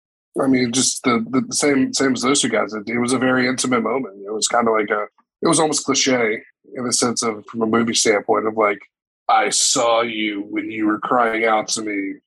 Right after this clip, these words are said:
<laughs> but I wasn't there. Sorry.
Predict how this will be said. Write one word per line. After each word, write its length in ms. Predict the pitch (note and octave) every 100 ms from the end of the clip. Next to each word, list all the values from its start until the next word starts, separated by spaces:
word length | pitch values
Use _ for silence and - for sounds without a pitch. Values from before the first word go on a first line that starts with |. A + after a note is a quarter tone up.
| _
<laughs> 420 | - - G2+ - -
but 120 | C3
I 100 | A#2
wasn't 540 | B2+ C3 A2+ A2 F#2+ _
there. 880 | G2 F#2 F2+ - - - - - - _
Sorry. 400 | - A2+ G2+